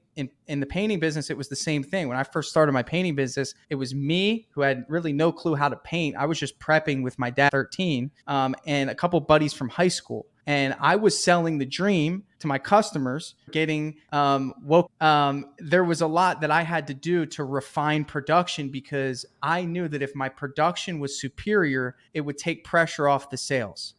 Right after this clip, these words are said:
So that's h-, our focus, Drip Jobs, and that's how we've done it is, you know, ultimately, let's build the best product that, that there is. And even early on, the biggest challenge was getting the team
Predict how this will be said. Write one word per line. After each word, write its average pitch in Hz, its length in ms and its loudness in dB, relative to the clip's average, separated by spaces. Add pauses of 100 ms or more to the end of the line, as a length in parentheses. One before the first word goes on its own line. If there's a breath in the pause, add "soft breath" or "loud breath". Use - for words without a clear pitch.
So - 220 -2
that's 165 300 4
h-, 190 140 -12
our 156 120 4
focus, 175 280 -2
Drip 220 180 0
Jobs, 143 360 2 (160)
and 143 100 -4
that's 160 300 0
how 165 100 -4
we've 139 180 -8
done 196 180 -2
it - 120 -8
is, 139 280 -2 (100)
you 156 80 -6
know, 143 220 0
ultimately, 160 480 -2
let's 143 160 -2
build 156 260 -2
the 143 60 -10
best 151 320 0
product 143 380 2
that, - 100 -2
that 135 200 0
there 135 140 -2
is. 113 360 -6 (120)
And 143 120 -8
even 170 180 -2
early 165 260 4
on, 156 380 2 (100)
the 139 120 -10 (100)
biggest 180 260 0
challenge 156 460 2
was 131 400 2 (160)
getting 156 240 0
the 147 80 2
team 139 540 0